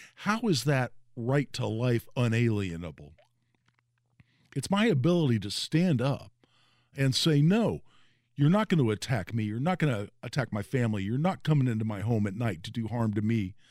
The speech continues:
or my family. You're not gonna do harm to other innocent people in my community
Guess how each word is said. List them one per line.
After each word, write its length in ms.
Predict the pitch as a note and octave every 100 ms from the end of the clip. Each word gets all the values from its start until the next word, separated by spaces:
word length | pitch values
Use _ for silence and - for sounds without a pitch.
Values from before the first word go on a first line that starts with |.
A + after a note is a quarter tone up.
| _
or 120 | - A2+
my 140 | G#2+
family. 360 | - B2 G#2+ - - -
You're 140 | C3+
not 260 | C#3+ F#3+ F#3+
gonna 220 | F#3 B2+
do 200 | A2+ A#2+
harm 260 | B2+ B2 A#2
to 100 | A#2+
other 180 | A#2
innocent 380 | - C#3 A#2 A#2+
people 260 | B2+ A#2+ A2+
in 80 | G#2+
my 120 | A2+
community 520 | - A2 C3 C3 F#2+